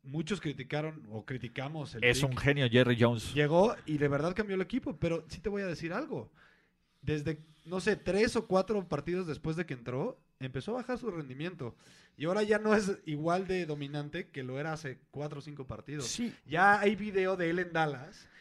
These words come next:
Speaker 1: Y ya las defensivas han logrado, eh, acoplarse un poco a su presencia, ¿no?
Speaker 2: Sí, y, y creo que la mejor versión de Dallas ya la vimos, que fue contra los Saints.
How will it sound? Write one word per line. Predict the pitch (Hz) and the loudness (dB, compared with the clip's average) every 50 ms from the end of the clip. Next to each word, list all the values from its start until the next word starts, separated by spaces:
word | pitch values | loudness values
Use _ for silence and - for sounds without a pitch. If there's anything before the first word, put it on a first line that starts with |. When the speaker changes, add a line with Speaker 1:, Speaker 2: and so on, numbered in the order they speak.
| - _ _ 127 | -20 _ _ -6
Speaker 1:
Y | 131 | -2
ya | 160 180 | 0 2
las | 208 226 214 | 2 0 0
defensivas | 190 147 160 156 147 196 247 233 - 180 | -2 -6 -6 -6 -6 -6 -6 -6 -6 -6
han | 180 175 | -6 -6
logrado, | 160 151 151 151 151 156 156 151 147 143 - - | -6 -6 -6 -6 -6 -6 -6 -6 -6 -8 -10 -12
eh, | 127 123 120 120 117 117 117 113 113 117 - | -12 -12 -12 -10 -10 -12 -12 -12 -14 -18 -16
acoplarse | 120 117 - - 110 - 127 131 131 127 139 | -16 -16 -14 -14 -14 -12 -10 -10 -8 -8 -10
un | 131 120 | -10 -10
poco | 135 123 117 - 123 117 | -12 -12 -10 -8 -8 -8
a | 104 98 | -8 -8
su | - 117 | -10 -12
presencia, | - 107 107 101 123 131 123 - 98 - - | -12 -12 -12 -10 -12 -12 -12 -14 -18 -16 -12
¿no? | 113 | -4
Speaker 2:
Sí, | - 180 - - | -4 -4 -4 -4
y, | 196 - - _ _ _ _ | -10 -12 -12 _ _ _ _
y | 185 208 196 151 | -12 -12 -6 -4
creo | - 226 262 - | 0 0 0 0
que | - 233 - - _ _ _ _ _ _ _ _ _ | -2 -4 -6 -8 _ _ _ _ _ _ _ _ _
la | 160 160 165 165 | -4 -2 -2 -2
mejor | 175 180 170 - - - 240 247 247 | -2 -2 -4 -4 0 0 0 2 2
versión | 262 233 208 - - 226 220 226 | 0 0 0 -2 -4 -6 -4 0
de | 214 196 | 0 2
Dallas | 165 185 202 208 196 175 135 131 | 2 2 4 4 4 2 2 4
ya | 165 175 180 | 2 4 4
la | 185 156 | 4 2
vimos, | 139 143 180 220 311 392 - - - - _ _ _ _ _ | 2 0 -2 -4 -6 -6 -6 -10 -14 -16 _ _ _ _ _
que | - 139 | -2 0
fue | - 156 156 | 2 2 2
contra | - 190 160 175 147 | 2 2 2 2 2
los | - 120 113 | 2 0 0
Saints. | - - 156 208 339 - - - - - | 2 0 0 0 0 -6 -10 -12 -12 -14